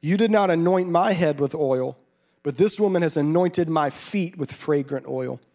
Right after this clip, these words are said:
Therefore I say to you, her sins, which are many, are forgiven,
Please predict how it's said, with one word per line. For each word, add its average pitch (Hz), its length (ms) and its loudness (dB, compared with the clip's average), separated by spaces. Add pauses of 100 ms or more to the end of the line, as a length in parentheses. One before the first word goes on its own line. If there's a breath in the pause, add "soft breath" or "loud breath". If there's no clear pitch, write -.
(340 loud breath)
Therefore 190 420 2
I 190 160 4
say 190 340 2
to 175 140 -2
you, 147 260 0
her 147 160 0
sins, 127 840 -4 (260 soft breath)
which 147 260 -4
are 135 220 2
many, 135 600 0 (380 soft breath)
are 131 140 0
forgiven, 123 720 -6